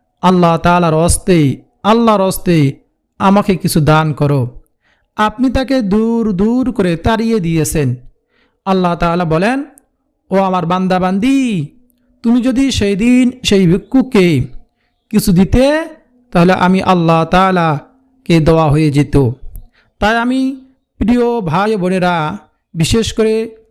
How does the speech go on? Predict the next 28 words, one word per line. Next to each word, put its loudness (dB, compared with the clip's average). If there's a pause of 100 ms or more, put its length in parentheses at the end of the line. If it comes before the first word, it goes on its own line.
(160)
মহিলা 0
মা -2
বোনেরা, -2
যদি 0 (380)
আপনার -2
ঘরের 0
সামনে -2 (500)
কেউ 0
আইসা -2
দাঁড়ায়, 0 (500)
যদি 2
কেউ 2
হাত 2
পেতে 2
বলে, 2 (480)
"আমাকে 2
কিছু 0
দাও 2
না, 0 (560)
আল্লাহ 2
তাআলার 2
হস্তে, 0 (120)
আল্লাহর 2
হস্তে", 0 (540)
আপনি 2
তার 2
সাথে 0
কমপক্ষে 0